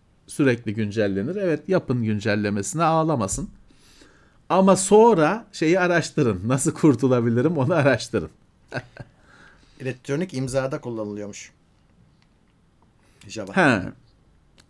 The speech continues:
Speaker 1: E, o zaman mecbursunuz herhalde kullanmaya. O zaman güncelleyin. Çok hep ağlayacak çünkü.
Speaker 2: Sertaç Kocakaya mega desteğe gelmiş. Teşekkürler. Power of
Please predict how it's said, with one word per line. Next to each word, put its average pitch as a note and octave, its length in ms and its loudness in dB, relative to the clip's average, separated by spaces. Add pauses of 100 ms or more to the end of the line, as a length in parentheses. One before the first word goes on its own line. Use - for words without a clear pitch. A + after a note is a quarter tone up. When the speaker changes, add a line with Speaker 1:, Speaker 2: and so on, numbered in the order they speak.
(240)
Speaker 1:
E, D3+ 60 2
o D3+ 100 4
zaman D#3+ 320 2
mecbursunuz D#3+ 680 0
herhalde G#2+ 400 0
kullanmaya. A2 760 -2
O D3+ 60 -2
zaman A#2 320 -4
güncelleyin. C3+ 680 2
Çok D3 260 -2
hep D#3 180 -6
ağlayacak D3 520 0
çünkü. F#2 280 -8 (1800)
Speaker 2:
Sertaç - 720 -14
Kocakaya A#2+ 720 -12 (180)
mega A2 300 -12
desteğe A2 340 -10
gelmiş. A2 420 -10
Teşekkürler. A2+ 840 -10 (100)
Power G2 280 -12
of G#2 180 -14